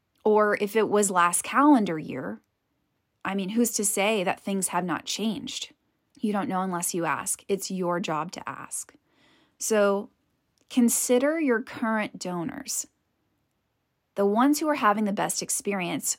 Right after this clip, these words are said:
are going to be how you bring in new supporters. The donors who are having the best experience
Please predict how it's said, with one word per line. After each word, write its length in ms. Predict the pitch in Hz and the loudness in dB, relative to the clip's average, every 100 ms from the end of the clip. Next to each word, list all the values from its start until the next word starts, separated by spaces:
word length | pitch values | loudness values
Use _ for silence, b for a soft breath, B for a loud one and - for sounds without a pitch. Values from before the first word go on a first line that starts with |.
| - | -2
are 300 | 196 202 220 | 2 4 4
going 460 | 208 202 190 196 196 | 2 0 0 0 -2
to 160 | - | -2
be 240 | 180 180 175 | -4 -2 -4
how 480 | 180 - 165 175 185 | -4 -2 2 2 2
you 240 | 175 165 | -2 -6
bring 420 | 165 170 175 175 | -8 -8 -6 -6
in 500 | - 180 175 170 165 | -6 -6 -4 -4 -4
new 220 | 165 156 | -4 -4
supporters. 880 | 151 - 165 - 90 95 98 - - _ _ _ _ _ _ _ _ _ _ _ _ b b b b | -4 -6 -8 -8 -6 -6 -6 -6 -6 _ _ _ _ _ _ _ _ _ _ _ _ b b b b
The 100 | 190 | -6
donors 500 | 180 190 220 269 262 | -2 2 6 6 6
who 100 | 226 | 4
are 120 | 214 | 4
having 440 | 196 175 175 208 202 | 4 4 4 2 -2
the 80 | |
best 340 | 165 151 151 - | -4 -4 -4 -4
experience 840 | 202 - 175 156 147 147 - - | -4 -6 -4 -4 -4 -6 -6 -8